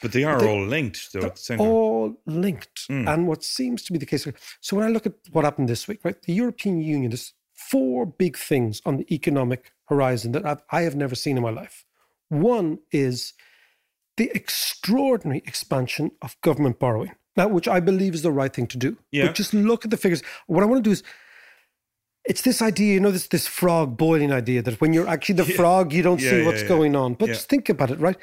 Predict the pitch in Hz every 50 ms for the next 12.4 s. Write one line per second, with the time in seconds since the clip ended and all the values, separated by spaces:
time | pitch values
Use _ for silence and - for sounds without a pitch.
0 | - _ _ _ _ _ _ _ _ _ _ _ _ _ _ _ _ _ _ _
1 | - 147 185 254 247 - - - - 202 156 - - - 131 151 160 - - 165
2 | 131 175 180 156 131 - _ _ - 160 151 143 135 131 151 180 - _ _ _
3 | _ _ - - - - - - - 220 214 220 208 190 - 180 165 151 - -
4 | 139 - - - 139 139 - - _ - - - _ _ _ _ _ _ _ _
5 | _ _ - 170 165 151 175 165 151 - - - 175 165 151 - - - 185 190
6 | 190 190 185 185 180 143 - - - 180 170 160 143 156 151 - - - 165 151
7 | 147 147 208 - - 156 165 196 208 247 247 254 247 247 240 247 254 247 233 202
8 | 180 - _ _ _ _ _ _ _ _ - 202 208 - 233 - - - - 233
9 | 226 202 196 180 - - _ _ _ _ _ _ _ - 151 117 156 160 170 170
10 | 170 160 151 143 - - - _ - - 214 214 208 196 190 190 190 180 - _
11 | _ _ _ _ _ _ - - - - - 226 220 220 185 180 165 147 143 131
12 | 127 - - - - - -